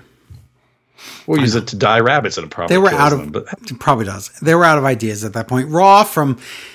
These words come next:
Speaker 2: taped who knows when. Same dump. I'm sick of this. Uh, Drew, Drew McIntyre versus Murphy is tonight. Oh my God, that's the main event we're gonna tout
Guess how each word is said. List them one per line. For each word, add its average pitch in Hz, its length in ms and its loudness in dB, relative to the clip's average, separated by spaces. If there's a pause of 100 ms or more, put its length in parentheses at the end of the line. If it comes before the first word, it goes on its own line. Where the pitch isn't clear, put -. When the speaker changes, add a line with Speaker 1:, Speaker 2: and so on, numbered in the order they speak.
(400)
Speaker 2:
taped 202 420 2
who 208 140 4
knows 185 280 2
when. 165 400 2 (300)
Same 156 400 0
dump. 127 360 -2 (420)
I'm 120 180 -6
sick - 260 -6
of 101 80 -8
this. - 340 -6
Uh, 127 200 -2
Drew, 160 420 2 (300)
Drew 226 160 2
McIntyre 214 500 2
versus 139 300 -4
Murphy 135 480 0
is 110 200 -4
tonight. 104 380 -4 (400)
Oh 147 80 -4
my 156 140 4
God, 135 320 0
that's 147 300 0
the 240 100 0
main 214 180 4
event 180 220 2
we're 156 80 -6
gonna 151 100 0
tout 151 320 0